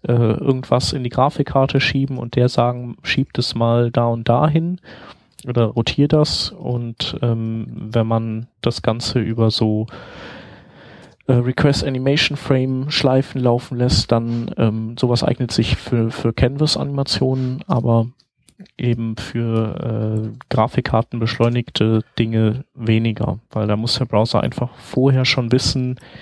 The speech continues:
was so dein Plan ist. Und je mehr du ihm aufschlüsseln kannst, was so dein, dein Vorhaben ist, desto besser. Und das geht eben mit der Web Animation A P I und ging vorher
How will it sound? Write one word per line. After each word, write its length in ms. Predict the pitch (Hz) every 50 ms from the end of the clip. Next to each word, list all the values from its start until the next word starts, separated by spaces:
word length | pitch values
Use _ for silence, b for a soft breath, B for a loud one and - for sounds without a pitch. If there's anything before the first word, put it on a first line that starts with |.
| B B B B
was 160 | - 123 127
so 100 | - -
dein 280 | 123 117 123 117 117 117
Plan 380 | - - 107 104 110 113 113 -
ist. 220 | - - - -
Und 400 | - - 110 110 - - - 196 -
je 200 | 147 127 127 120
mehr 340 | 117 120 120 123 131 131 131
du 380 | 127 127 123 123 123 123 123 B B B B B B B B B B -
ihm 340 | - 127 123 123 123 117
aufschlüsseln 800 | - - - 113 120 127 135 - - - 135 - - 131 120 120
kannst, 460 | - 123 117 120 127 - - - 147 -
was 320 | 120 123 - - - -
so 180 | 127 120 120 117
dein, 480 | 117 117 117 117 117 117 120 120 123 - - -
dein 180 | 127 123 117
Vorhaben 460 | - - 131 139 143 131 120 120 120
ist, 420 | 117 127 131 - - - - - -
desto 340 | - - 120 113 - - 107
besser. 360 | 104 - 156 - - 170 156
Und 320 | 160 - - 127 120 113 -
das 240 | 110 - - -
geht 220 | - 117 117 - -
eben 440 | - 98 110 113 107 101 104 107 - _ -
mit 400 | 135 120 113 - - - - -
der 120 | 117 110 107
Web 160 | 113 110 -
Animation 520 | 107 107 110 107 107 110 113 - - -
A 80 | - 117
P 160 | - - -
I 260 | - 117 131 139 131
und 300 | - - 117 113 - -
ging 180 | - 127 123 120
vorher 480 | - - - 120 117 120 110 107 104